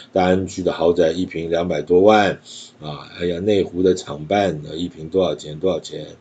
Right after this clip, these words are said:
啊，然后就是什么蛋黄跌五趴、蛋白跌十趴等等等等。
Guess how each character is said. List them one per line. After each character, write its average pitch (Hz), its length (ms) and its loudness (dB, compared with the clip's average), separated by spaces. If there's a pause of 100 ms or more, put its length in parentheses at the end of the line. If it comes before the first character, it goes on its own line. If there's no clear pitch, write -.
(580)
啊， 76 260 -10
然 76 200 -2
后 90 100 6
就 85 120 -2
是 80 100 -10
什 73 140 -14
么 73 100 -10 (100)
蛋 101 220 4
黄 80 300 -4
跌 90 220 4
五 80 260 2
趴、 87 160 -4
蛋 92 280 0
白 82 160 -2
跌 85 240 0
十 82 200 -6
趴 90 260 -4
等 90 220 -2
等 98 160 0
等 95 180 -2
等。 92 160 0